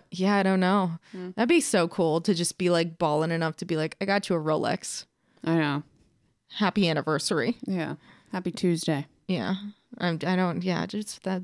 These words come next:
Speaker 2: I would like that.
Speaker 1: Everybody's getting a Rolex.
Speaker 2: If I just got a Rolex on a Tuesday, I'd be
Speaker 1: Yeah.
Speaker 2: like, "Wow."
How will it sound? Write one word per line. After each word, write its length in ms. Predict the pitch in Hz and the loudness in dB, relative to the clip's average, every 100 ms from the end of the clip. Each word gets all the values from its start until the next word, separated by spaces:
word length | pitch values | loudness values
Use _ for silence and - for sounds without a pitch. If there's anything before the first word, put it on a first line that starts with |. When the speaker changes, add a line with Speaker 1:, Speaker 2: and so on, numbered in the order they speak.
| - | -6
Speaker 2:
I 120 | 180 | -2
would 160 | 190 156 | 0 0
like 200 | 139 135 | -4 -6
that. 200 | 131 131 - _ _ - | -8 -10 -10 _ _ -4
Speaker 1:
Everybody's 500 | 180 175 170 165 156 | 0 2 4 2 0
getting 200 | 151 - | -2 -2
a 40 | |
Rolex. 340 | 131 101 107 156 | -2 0 0 2
Speaker 2:
If 60 | |
I 100 | 151 | 2
just 200 | 147 160 | 2 0
got 140 | 170 151 | 0 0
a 60 | |
Rolex 540 | 143 151 139 147 151 165 | 0 0 0 0 -2 -2
on 100 | 147 | -2
a 60 | |
Tuesday, 640 | 139 151 139 151 151 151 160 | -2 -4 -6 -4 -2 -2 -2
I'd 60 | 156 | 0
be 80 | |
Speaker 1:
Yeah. 140 | 190 170 | 0 0
Speaker 2:
like, 100 | 185 - | -4 -8
"Wow." 360 | 160 135 120 | -10 -8 -10